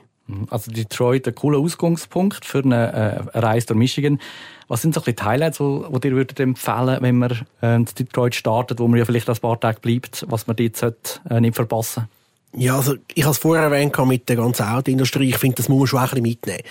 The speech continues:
Speaker 2: Also etwas von, ja, von der, von der lässigsten Sachen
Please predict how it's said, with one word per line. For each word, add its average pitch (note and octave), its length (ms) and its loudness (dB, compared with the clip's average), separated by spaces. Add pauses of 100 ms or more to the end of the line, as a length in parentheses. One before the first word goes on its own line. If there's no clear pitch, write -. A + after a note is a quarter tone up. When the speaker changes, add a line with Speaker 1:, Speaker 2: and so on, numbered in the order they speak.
(320)
Speaker 2:
Also A2+ 200 0
etwas C3 300 0
von, B2 340 2 (640)
ja, B2+ 280 0
von B2+ 220 2
der, A#2 160 2
von A#2+ 140 -2
der A#2 120 0
lässigsten B2+ 440 -2
Sachen B2 400 0